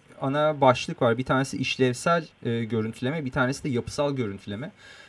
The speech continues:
İşlevsel görüntüleme bu F M R I, e, modalitesiyle alınan görüntüler. Ee, yapısal görüntülemede difüzyon M R I, D M R I ile alınan,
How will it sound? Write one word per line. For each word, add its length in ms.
İşlevsel 540
görüntüleme 800
bu 220
F 240
M 140
R 200
I, 80
e, 280
modalitesiyle 760
alınan 360
görüntüler. 600
Ee, 680
yapısal 400
görüntülemede 640
difüzyon 480
M 240
R 140
I, 100
D 180
M 120
R 140
I 20
ile 100
alınan, 380